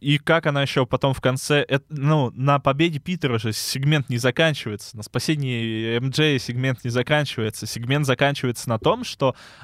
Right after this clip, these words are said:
она звонит, э, Джеймсону и увольняется с работы, которая её задолбала. И она работает только потому, что она не может уволиться, потому что у них денег нет вдвоём.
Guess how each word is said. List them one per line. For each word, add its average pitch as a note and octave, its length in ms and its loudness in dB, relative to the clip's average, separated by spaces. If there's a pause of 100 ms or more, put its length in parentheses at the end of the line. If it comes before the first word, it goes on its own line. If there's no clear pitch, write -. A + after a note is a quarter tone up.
она C#3+ 420 4
звонит, C3 540 -2
э, A2+ 240 4
Джеймсону D3+ 840 0 (100)
и D3+ 120 2
увольняется D3 800 0
с - 140 -10
работы, C3 380 2
которая C#3 340 0
её C3+ 160 4
задолбала. A#2 800 2
И G#2 80 -6
она A2 200 2
работает A#2+ 560 0
только C3+ 300 0
потому, A2 300 -6
что - 140 -4
она A2 120 0
не A#2 140 0
может B2 340 0
уволиться, B2 540 -2 (400)
потому C#3 240 2
что C#3 160 0
у C3 40 2
них C#3 200 2
денег A#2+ 480 -2
нет G2 180 -12
вдвоём. G#2+ 560 -2